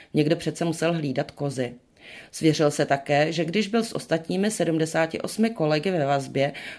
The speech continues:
policisté se jim omlouvali a ještě jim upekli palačinky. Z písní Parole, parole, parole, slova, jen slova, od Delona a Dalidy na rtech, promenádovali své traktory po hlavní promenádě Angličanů vniz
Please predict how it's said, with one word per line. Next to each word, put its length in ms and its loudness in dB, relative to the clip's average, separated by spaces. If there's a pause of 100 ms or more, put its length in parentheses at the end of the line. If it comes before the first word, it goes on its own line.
policisté 540 4
se 140 -2
jim 140 2
omlouvali 600 2 (200)
a 80 2
ještě 300 4
jim 120 2
upekli 320 -4
palačinky. 840 -4 (400)
Z 100 -14
písní 560 -4 (280)
Parole, 540 4
parole, 500 2
parole, 760 2 (260)
slova, 640 0
jen 200 -2
slova, 500 -2 (220)
od 160 2
Delona 460 2
a 160 -4
Dalidy 420 -2
na 140 0
rtech, 420 -4 (320)
promenádovali 840 8
své 260 -2
traktory 540 -2
po 160 0
hlavní 380 2
promenádě 720 2
Angličanů 760 0
vniz 400 -2